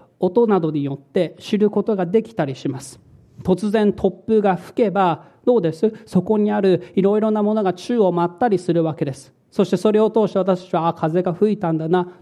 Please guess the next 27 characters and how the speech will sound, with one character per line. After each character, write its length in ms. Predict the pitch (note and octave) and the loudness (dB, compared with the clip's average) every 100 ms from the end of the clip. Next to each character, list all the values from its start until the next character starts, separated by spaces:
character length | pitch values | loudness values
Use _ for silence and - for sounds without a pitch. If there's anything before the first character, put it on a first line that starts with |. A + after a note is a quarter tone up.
| - | -4
と 140 | - | -4
知 180 | - - | -2 0
る 140 | F#3 | 0
こ 140 | F3+ F3+ | 2 0
と 120 | G#3+ | 0
が 240 | G#3 F3 - - - | 2 0 -2 -18 -4
で 240 | E3 D#3 D#3 | 0 0 0
き 140 | D#3 | -2
ま 120 | D3 | -4
す。 200 | - - - _ _ _ _ _ _ _ _ _ _ _ _ | -6 -20 -20 _ _ _ _ _ _ _ _ _ _ _ _
確 280 | - C4+ - | 0 0 0
か 120 | C4 | -2
に 220 | A3+ G#3+ F3+ | 0 0 0
風 340 | - E3+ A3+ | 0 0 0
と 160 | A3+ A3 | 2 2
い 100 | G3+ | 2
う 40 | |
の 140 | F#3+ D#3+ | 2 0
は 120 | C#3+ | -2
目 240 | D3 G3+ | 0 2
に 140 | A3+ F#3 | 2 2
は 180 | D#3+ | 0
見 240 | D3 C#3+ D#3 | -4 -4 0
え 140 | E3+ | 0
ま 160 | E3+ D#3+ | 0 -2
せ 180 | E3 | -2
ん。 80 | D#3 | -4